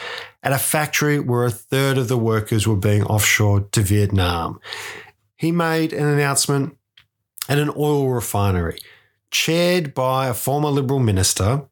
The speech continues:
giving that refinery a grant in the same week that a report came out that said a third of Australia's oil reserves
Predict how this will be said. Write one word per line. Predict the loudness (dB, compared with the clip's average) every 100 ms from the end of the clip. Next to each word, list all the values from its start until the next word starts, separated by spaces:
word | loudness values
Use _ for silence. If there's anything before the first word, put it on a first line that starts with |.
| _ -20 -20 -20 _ -18 -4
giving | 0 0 0
that | 0 -2
refinery | -4 -2 -2 0 0 0
a | 0
grant | 0 0 0 0 -2 -6 _ _ _ _ _ -4
in | 0 2
the | 2
same | 2 0 2 2 2 0
week | 2 0 -2 -6 -14 _ _ _ _
that | -2
a |
report | -2 -2 -2 -2 -2
came | -2 0 2
out | 2 0 -2 -2
that | 0
said | 2 2
a | 0
third | -4 -10 -2 0 2 2 0 -4 -4
of | 0
Australia's | 2 0 0 0 2 2 0 -2 -6
oil | -4 0 0
reserves | 0 0 0 0 0 -2 -4